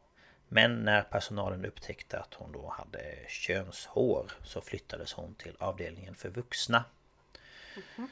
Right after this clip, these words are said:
Speaker 1: Och man bara, ja, men bara för att man har könshår så behöver man inte vara vuxen,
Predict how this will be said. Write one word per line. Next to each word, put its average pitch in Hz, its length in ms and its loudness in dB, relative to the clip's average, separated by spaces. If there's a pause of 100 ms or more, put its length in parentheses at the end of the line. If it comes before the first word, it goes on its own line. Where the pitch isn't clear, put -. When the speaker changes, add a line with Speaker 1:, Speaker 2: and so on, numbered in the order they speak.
(920)
Speaker 1:
Och 104 140 0
man 98 180 6
bara, 87 300 8 (800)
ja, 104 540 4
men 101 180 0
bara 104 120 6
för - 100 -8
att - 60 -18
man 92 120 -6
har 90 60 -6
könshår 110 640 -2
så - 140 -8
behöver 90 140 -2
man 87 100 -6
inte 90 140 -10
vara 82 120 -6
vuxen, - 640 -8